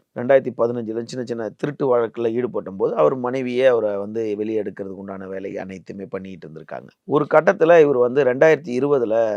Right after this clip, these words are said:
அந்த கொரோனா காலகட்டத்துல எல்லாம் வந்து ஒரு டீமை ஃபார்ம் பண்ணிட்டார். தன்னோட உறவினர்கள், நண்பர்களை வைத்து ஒரு டீம்.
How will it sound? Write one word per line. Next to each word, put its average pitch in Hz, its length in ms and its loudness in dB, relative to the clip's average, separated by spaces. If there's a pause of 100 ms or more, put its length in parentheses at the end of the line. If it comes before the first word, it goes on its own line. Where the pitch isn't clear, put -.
(120)
அந்த 98 220 -10
கொரோனா 160 300 -2
காலகட்டத்துல 98 520 -4
எல்லாம் 98 220 -6
வந்து 104 340 -6
ஒரு 95 220 -10
டீமை 208 320 -2
ஃபார்ம் 98 260 -10
பண்ணிட்டார். 87 420 -12 (580)
தன்னோட 120 320 0
உறவினர்கள், 165 760 4
நண்பர்களை 117 680 -2
வைத்து 95 300 -8
ஒரு 107 200 -4
டீம். - 180 -10